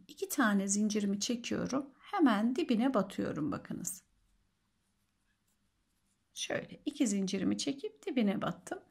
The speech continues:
Bir, iki, üç tane zincir çekiyorum. Battığım yerden yukarıya doğru örgümün yönünü çeviriyorum. Ve başlıyorum.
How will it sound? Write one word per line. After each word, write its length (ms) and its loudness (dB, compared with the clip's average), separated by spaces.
Bir, 360 2
iki, 500 -2
üç 260 0
tane 380 2
zincir 400 4
çekiyorum. 600 0
Battığım 440 2
yerden 520 4
yukarıya 460 2
doğru 340 2
örgümün 540 4
yönünü 400 6
çeviriyorum. 760 0
Ve 140 0
başlıyorum. 800 4